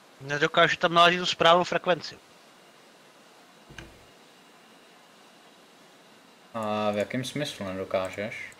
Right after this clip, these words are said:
Speaker 1: No, chápu, že to je to hnedka rádio za tou plynovkou, že by to mělo
Speaker 2: No.
Speaker 1: být, ne?
Speaker 2: Jasná.
Speaker 1: A chci tam dát sto třicet pět
Speaker 2: No.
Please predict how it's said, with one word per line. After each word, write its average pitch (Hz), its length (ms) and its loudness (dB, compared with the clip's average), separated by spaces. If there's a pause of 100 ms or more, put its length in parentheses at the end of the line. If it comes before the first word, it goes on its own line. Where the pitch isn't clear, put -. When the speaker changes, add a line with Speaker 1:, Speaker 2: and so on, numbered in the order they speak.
(760)
Speaker 1:
No, 120 120 -4
chápu, 175 420 4
že 185 120 0
to - 120 2
je 196 140 8
to 196 160 6
hnedka 180 380 6
rádio 180 360 8
za 165 100 4
tou 190 140 2
plynovkou, 151 600 2
že 180 80 -6
by 170 80 -4
to - 80 -8
mělo 160 180 0
Speaker 2:
No. 143 120 2
Speaker 1:
být, 208 160 -2
ne? 156 200 -4 (200)
Speaker 2:
Jasná. 107 500 -8 (1080)
Speaker 1:
A 160 60 -2
chci - 180 -4
tam 170 180 2
dát 175 200 8
sto - 160 2
třicet 180 340 2 (460)
pět 139 240 6 (760)
Speaker 2:
No. 101 240 -8